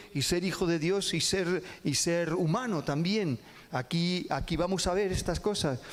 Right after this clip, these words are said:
Eh, y otra vez, cuando introduce al primogénito con mayúsculas, "En el mundo", dice, "adórelen todos los ángeles de Dios". Es decir, que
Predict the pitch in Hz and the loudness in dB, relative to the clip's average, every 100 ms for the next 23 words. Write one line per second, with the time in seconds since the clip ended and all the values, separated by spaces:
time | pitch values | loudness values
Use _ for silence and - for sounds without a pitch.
0 | - - - - - - - 156 156 147 | -10 -8 -8 -10 -20 -4 -2 0 2 2
1 | 147 143 - - - - - - 160 226 | 0 -2 -6 -12 -20 -20 -10 0 0 2
2 | 220 220 247 - 202 180 175 - 156 233 | 0 0 0 0 -2 0 0 2 2 2
3 | - 208 196 - - - - - 135 139 | 2 0 0 -4 -10 -20 -20 -6 -4 -2
4 | - 139 147 208 214 170 151 151 147 143 | -2 0 -2 0 0 0 0 0 0 2
5 | 190 - 165 156 160 - - 170 160 156 | 0 0 0 0 0 -6 -2 0 2 2
6 | 147 202 233 180 151 196 - 147 139 - | 2 2 2 0 0 0 2 0 0 -8
7 | - - 156 156 165 233 233 233 233 208 | -18 -6 -2 0 2 2 2 0 0 0
8 | - - - - - - _ - - 262 | -4 -14 -20 -20 -20 -20 _ -20 -4 -2
9 | 285 214 160 160 - 175 160 139 123 113 | 0 0 0 0 2 0 2 2 0 2
10 | 120 117 123 - - - - - - 156 | 2 0 -2 -6 -12 -20 -16 -16 -4 -2
11 | 170 220 214 - 175 139 | 0 0 -2 0 -2 -2